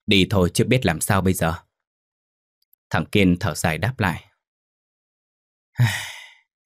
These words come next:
Cả hai thằng tôi sau đó di chuyển tới nhà ông thầy thứ ba. Đây cũng là hy vọng cuối cùng trong ngày hôm nay của hai thằng chúng tôi.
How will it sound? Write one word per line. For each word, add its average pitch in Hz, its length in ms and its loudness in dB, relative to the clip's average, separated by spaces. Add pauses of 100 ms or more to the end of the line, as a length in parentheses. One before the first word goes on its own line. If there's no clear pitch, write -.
Cả 95 100 -2
hai 92 240 0
thằng 87 220 -4
tôi 90 200 0
sau 90 180 -2
đó 90 160 0
di 104 220 -2
chuyển 76 220 -2
tới 104 160 -2
nhà 120 140 2
ông 90 240 -6
thầy 85 160 -4
thứ 110 160 -8
ba. 95 320 -2 (640)
Đây 90 220 2
cũng 123 160 0
là 131 160 0
hy 95 120 -4
vọng 92 300 -2
cuối 107 240 0
cùng 76 280 -2
trong 98 200 -6
ngày 85 100 -6
hôm 95 280 -6
nay 90 220 -2 (360)
của 80 280 -4
hai 87 240 -12
thằng 80 240 -14
chúng 90 160 -10
tôi. 85 240 -8